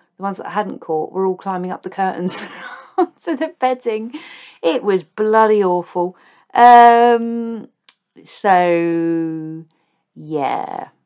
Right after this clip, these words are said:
families, eh? And, uh, I guess on that topic, we're about to break up for Easter on Friday, but we haven't planned to, um, go away, which is a good thing.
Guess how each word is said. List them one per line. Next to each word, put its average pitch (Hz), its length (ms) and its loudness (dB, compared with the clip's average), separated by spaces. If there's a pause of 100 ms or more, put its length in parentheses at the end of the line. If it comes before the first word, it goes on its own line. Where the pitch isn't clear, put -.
(480)
families, 143 640 -10
eh? 147 220 -8 (600)
And, 180 380 -4
uh, 156 640 -2
I 202 60 -6
guess 427 200 -8
on 247 80 -8
that - 140 -6
topic, - 180 -12
we're 170 120 -4
about 233 200 -4
to - 80 -20
break 151 240 -10
up - 100 -18
for - 120 -18
Easter 214 440 -12
on 147 140 -12
Friday, 175 540 -6 (420)
but - 160 -10
we 202 80 -10
haven't 226 300 -10
planned 170 500 -12
to, 165 480 -10
um, 156 380 -10 (280)
go 170 200 -4
away, 135 440 -12 (260)
which - 200 -14
is 170 80 -16
a 185 60 -12
good 196 160 -12
thing. 135 420 -18